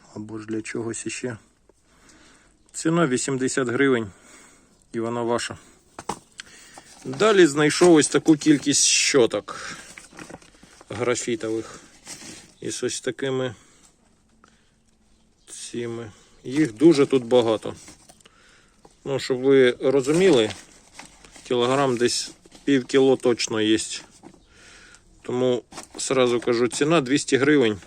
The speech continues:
І вони всі ваші. Далі знайшов ось такий топор. Як ви бачите, хтось по ньому лупив. Якісь тут є,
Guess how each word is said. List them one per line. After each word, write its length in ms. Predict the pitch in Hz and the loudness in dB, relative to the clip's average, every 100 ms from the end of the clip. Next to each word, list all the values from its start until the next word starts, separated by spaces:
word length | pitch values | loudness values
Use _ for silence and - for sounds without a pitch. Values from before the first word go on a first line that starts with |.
| - - - _ - - - - - - - - - | -20 -20 -20 _ -20 -20 -20 -20 -20 -14 -12 -12 -12
І 120 | 127 | -6
вони 380 | 117 123 131 127 - - | -4 -2 0 -2 -4 -10
всі 400 | - - 120 113 - | -4 0 2 0 -2
ваші. 480 | 120 107 101 110 98 - - - - | -2 0 0 -4 -10 -16 -20 -20 -16
Далі 340 | 123 135 139 123 | -4 0 2 2
знайшов 380 | 131 127 139 | 0 0 2
ось 140 | 123 - | 2 2
такий 260 | 127 131 | -2 -2
топор. 560 | 117 127 - 143 202 - - _ _ _ _ _ - _ _ _ _ _ _ | -2 -6 0 2 2 -2 -16 _ _ _ _ _ -20 _ _ _ _ _ _
Як 220 | 123 123 | -6 -4
ви 100 | 127 | -2
бачите, 420 | 127 127 120 113 123 | 0 0 -2 -6 -6
хтось 260 | - 127 | -4 -4
по 120 | - | -4
ньому 300 | 123 123 123 | -4 -2 -2
лупив. 640 | 123 131 - 151 160 175 151 - - - - _ _ _ _ _ _ _ _ _ _ _ - - _ _ _ _ _ _ | 0 0 2 6 6 4 0 -14 -20 -20 -20 _ _ _ _ _ _ _ _ _ _ _ -20 -20 _ _ _ _ _ _
Якісь 440 | 113 113 - 120 - | -8 -8 -6 -10 -8
тут 280 | 117 - | -10 -8
є, 300 | 117 117 113 | -4 -2 -2